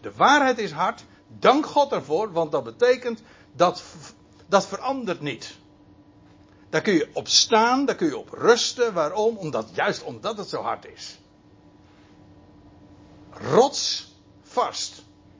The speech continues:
Ja, dat is de waarheid. En liefde voor de waarheid is dus niet liefde voor een bepaald standpunt, maar dat is, het heeft in feite dus ook met gezond verstand te maken.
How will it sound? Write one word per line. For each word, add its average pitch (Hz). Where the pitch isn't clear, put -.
Ja, 175
dat 170
is -
de 120
waarheid. 123
En 175
liefde 226
voor 196
de 175
waarheid 214
is 185
dus 190
niet 220
liefde 220
voor 175
een 156
bepaald 151
standpunt, 247
maar 170
dat 139
is, 113
het -
heeft 285
in 202
feite 285
dus 190
ook 226
met 180
gezond 277
verstand -
te 131
maken. 98